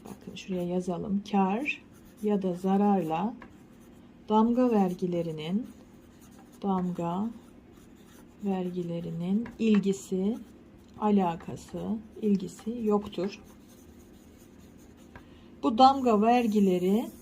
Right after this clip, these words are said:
devletin, "Sen madem işletme kurdun, o halde bana hiç olmazsa zarar bile etsen damga vergilerini ödeyeceksin." dediği paralardır.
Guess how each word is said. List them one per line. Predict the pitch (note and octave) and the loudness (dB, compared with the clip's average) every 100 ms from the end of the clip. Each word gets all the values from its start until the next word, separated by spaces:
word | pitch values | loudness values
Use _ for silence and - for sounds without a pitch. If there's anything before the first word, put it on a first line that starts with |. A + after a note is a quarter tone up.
| - B3 | -2 6
devletin, | B3+ B3+ G#3+ G3+ F#3 F#3 A3 - - - - - - - - | 6 6 4 2 -2 0 -2 -6 -18 -20 -20 -20 -20 -20 -20
"Sen | - C#4 C#4 A#3+ A3 | -4 0 2 0 0
madem | B3+ A#3 G#3+ G3+ | 4 4 4 0
işletme | A#3 - A3+ G#3 - F#3+ - - - - - - - | -2 -2 -2 -2 -4 -6 -6 -20 -20 -20 -20 -20 -20
kurdun, | - C#4 C#4 A3+ A3 A3+ B3+ - - - - | 0 4 4 6 4 4 -2 -16 -20 -18 -4
o | C#4+ | 0
halde | B3+ G#3+ G3 G3+ | 4 4 4 4
bana | A#3 A#3 G3+ G3+ B3+ - - - | 4 4 4 2 -2 -12 -10 -6
hiç | C4+ - | -4 0
olmazsa | B3+ A3 G3+ F#3 - - F#3 G#3+ B3+ | 2 4 4 2 -4 0 0 0 -4
zarar | G3+ G#3+ A3+ A#3+ A#3 G3+ | 0 4 6 6 6 4
bile | F#3+ | 2
etsen | E3 - A3 - G#3+ A#3 A3+ | 2 0 -2 0 0 0 2
damga | A#3 A#3+ A#3 G#3 | 4 4 4 4
vergilerini | G3+ G#3+ G3 F#3+ F#3+ G3+ C4+ E4 - - - - - - - - - - - - - | 4 4 4 4 4 2 0 -6 -16 -20 -20 -20 -20 -20 -20 -20 -20 -20 -20 -4 6
ödeyeceksin." | B3 B3+ C4+ B3+ A3+ - A#3+ C#4 F4+ - - | 8 8 4 4 2 2 0 0 -4 -10 -2
dediği | C4+ A3 A#3 D4+ | 0 2 2 2
paralardır. | C#4+ A#3 G3 D#3+ C3+ - - | 2 2 4 2 -2 -10 -16